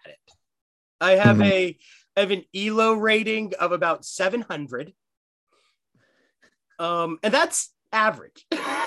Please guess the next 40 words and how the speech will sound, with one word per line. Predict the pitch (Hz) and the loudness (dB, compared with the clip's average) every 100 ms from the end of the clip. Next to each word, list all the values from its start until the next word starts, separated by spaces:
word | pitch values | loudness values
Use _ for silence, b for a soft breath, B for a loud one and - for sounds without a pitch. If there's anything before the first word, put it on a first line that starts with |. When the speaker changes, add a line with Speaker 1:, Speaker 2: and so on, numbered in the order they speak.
| - | 4
Speaker 1:
That | 392 415 277 339 392 | 4 4 4 4 4
is, | - | 6
Speaker 2:
Yeah, | 302 | 6
Speaker 1:
like, | 285 | 6
Speaker 2:
no, | 294 269 | 6 6
the | - | 6
Speaker 1:
below | 240 | 6
Speaker 2:
fact | 226 - | 6 4
that | 202 | 4
you | 180 | 6
know | 156 160 | 4 4
that | 151 135 | 4 4
is | 127 | 2
impressive. | 120 113 120 104 92 107 - - | 2 2 2 2 0 -2 -6 -10
Speaker 1:
That | 262 277 | -2 0
is | 254 | 0
below | 254 233 214 196 | -4 0 2 2
average. | 151 127 _ _ _ _ b b b b b b b _ - | -2 -8 _ _ _ _ b b b b b b b _ -2
Um, | 185 185 175 165 160 156 _ - | 4 6 4 2 -4 -8 _ -4
it's | 214 214 - | -2 -2 -4
probably | - 240 247 240 226 | 2 6 6 4 -4
dipped | 151 208 151 | -4 -4 -2
down | 180 175 175 | -2 -2 -2
to | 165 | -6
maybe | 165 165 160 | -8 -8 -8
four | - 151 | -8 -10
fifty | 139 135 - 107 | -8 -12 -12 -14
by | 95 95 | -12 -12
now, | 87 85 | -14 -16
which | 104 113 | -18 -18
is, | 101 117 123 123 123 _ _ | -20 -20 -20 -20 _ _ _
which | 143 139 147 143 | -16 -10 -8 -8
is | 117 | -10
also | 117 104 101 | -12 -12 -16
below | 87 85 71 69 | -18 -16 -16 -18
average. | - _ _ _ b b b b - | -20 _ _ _ b b b b -8
Uh, | 170 | 0
my | 254 330 | 4 4
brother, | 240 311 440 415 | 6 6 6 6
however, | 254 226 190 185 180 247 311 | 6 4 4 2 2 -2 -4